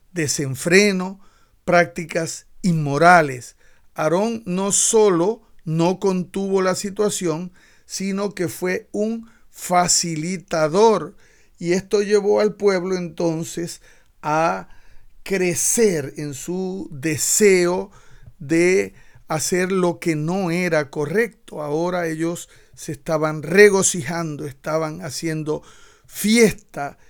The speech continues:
ellos estaban sin ningún tipo de freno moral.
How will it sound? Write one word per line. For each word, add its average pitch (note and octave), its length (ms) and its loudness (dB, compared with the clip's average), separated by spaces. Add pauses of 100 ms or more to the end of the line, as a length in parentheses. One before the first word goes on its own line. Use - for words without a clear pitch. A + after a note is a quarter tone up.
(200)
ellos E3+ 520 0
estaban F3 720 0 (240)
sin A3 360 0
ningún G3+ 580 -2
tipo A3 480 -2
de F3+ 160 0
freno F#3+ 760 -4
moral. D3+ 800 2